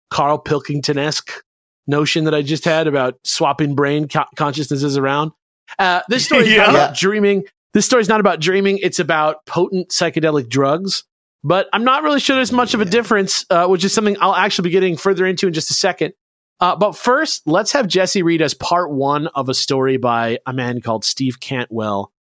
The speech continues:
Speaker 1: on Medium.
Speaker 3: Don't worry. And, and, and listeners out there, one day the three of us are gonna go out to Joshua Tree and do too many mushrooms, and we'll just come out different people.
Speaker 2: I would film the whole thing. I would record the audio of the whole experience.
Speaker 3: We'd have to have someone sober there actually recording <laughs> us, but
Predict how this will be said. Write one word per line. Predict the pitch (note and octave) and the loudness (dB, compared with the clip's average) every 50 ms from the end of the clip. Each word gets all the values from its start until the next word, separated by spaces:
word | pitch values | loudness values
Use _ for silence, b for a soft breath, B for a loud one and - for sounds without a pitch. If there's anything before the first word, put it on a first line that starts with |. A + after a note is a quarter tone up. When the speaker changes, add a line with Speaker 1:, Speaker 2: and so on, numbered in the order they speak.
| _ _ _ - | _ _ _ -4
Speaker 1:
on | A2+ A2+ A2 A2+ A2+ A2+ A#2+ B2 B2 | -2 -2 -2 -2 -4 -4 -4 -4 -4
Medium. | B2+ B2+ B2+ A#2+ A2 G#2 G2 F#2 F2 G2+ G#2 - C3 | -2 -2 -4 -4 -4 -4 -6 -6 -6 -10 -6 -2 -2
Speaker 3:
Don't | C#3+ D#3 | 0 0
worry. | D#3 C#3+ B2 A2+ G2+ - - | 2 0 0 0 -2 -4 -6
And, | A#2+ B2 A#2+ A#2 - | -4 -4 -2 -2 -4
and, | G#2 A#2 B2 A#2 - - | -4 -4 -4 -4 -4 -4
and | A#2+ A#2+ A2+ G#2+ | -2 -2 0 0
listeners | C#3+ D3+ - F3+ F3 F3 F#3 F3 F3 | 0 0 0 0 0 0 0 0 0
out | D#3 D#3 E3 | 0 0 0
there, | - C3 C3+ C3+ | 0 0 0 0
one | B2+ A2+ A2+ C#3 D3 C#3 | -2 -2 -4 -2 -2 0
day | C3+ B2+ B2+ C3 | 0 0 0 -2
the | A2+ F#2 | -6 -6
three | - A#2 B2 B2+ | -4 -4 -4 -2
of | A#2+ | -4
us | A#2+ B2 | -6 -8
are | A#2 | -8
gonna | A2 G#2 G2 | -6 -6 -6
go | F2+ G2 F#2+ G2 A2 A2+ A2 | -4 -4 -2 -2 0 0 0
out | A2 A2+ G#2+ - - | 0 0 -2 -4 -8
to | - A2 | -12 -6
Joshua | A2 A2 G2 F#2+ - - F#2+ F2 | -4 -2 -2 -2 -4 -4 -8 -8
Tree | - - F2 E2 D#2+ E2 - | -8 -8 -10 -8 -10 -10 -12
and | - F2 F2 D#2+ D#2 D2+ _ | -12 -12 -12 -12 -14 -16 _
do | - G2+ F#2 | -10 -10 -10
too | E2 - - - G2+ | -8 -8 -8 -8 -6
many | G2 G2+ G#2+ A#2+ A#2+ | -4 -4 -2 -2 -2
mushrooms, | A2 A2 A2 - - A#2+ A2+ A2 A2+ A2+ G#2+ - - _ _ _ _ _ _ _ _ _ | -2 -4 -4 -4 -4 -4 -4 -4 -4 -6 -6 -8 -12 _ _ _ _ _ _ _ _ _
and | - G2 G2 | -8 -6 -4
we'll | G#2+ B2+ | -4 -4
just | E3 - | -4 -4
come | - E3 D3+ | -2 0 0
out | D3 C3+ - | 0 0 -2
different | C3+ - B2 A#2 G#2+ | -4 -4 -4 -4 -2
people. | C3+ G#3 | 2 2
Speaker 2:
I | C4+ | 4
would | E4 F4 B3+ | 4 2 2
film | - C#4 D4+ E4 C#4 | 2 2 2 4 4
the | C4+ A3 | 2 4
whole | A#3+ C4+ C#4+ | 4 4 4
thing. | C#4 D4 D4 C4 G3 - | 4 2 2 2 2 0
I | - G#3 B3 | 2 4 4
would | C#4+ D4+ B3+ | 4 4 2
record | B3 A#3+ - - B3 B3 B3+ B3 G3+ G3+ | -2 -2 0 4 6 6 6 4 4 0
the | A3+ - - _ - | -2 -2 0 _ 4
audio | F#3+ G#3 A#3 B3 B3+ B3+ | 6 6 6 6 6 4
of | A#3+ G#3 | 4 4
the | G3+ F3 | 2 0
whole | D#3 A3 A#3+ B3+ C4 | 4 6 6 6 4
experience. | C4+ - - A#3 A3 G#3+ F#3+ E3 C#3 B2 - - | 2 -2 0 2 2 4 4 2 0 -2 -2 0
Speaker 3:
We'd | - - | 2 2
have | B3 A#3 | 4 4
to | D4 | 2
have | C4 F3+ - | 2 2 0
someone | - - A3 A#3 B3 B3+ B3+ C4+ C4 - | 0 2 2 2 2 2 0 0 0 0
sober | - G#3+ G#3+ G3 G3 E3+ | 0 2 2 2 2 4
there | D#3+ D3 C#3 C3+ | 4 4 4 4
actually | C#3 C#3 - - D3 B2+ | 4 2 0 0 -2 -2
recording | A#2+ A2+ - C3+ B2+ E3+ - - G3+ D3+ | -2 -2 -2 0 0 0 0 -2 -4 -4
<laughs> | |
us, | B2+ B2 B2 - | -4 -6 -6 -6
but | - B2 A2+ - - | -6 -4 -4 -4 -6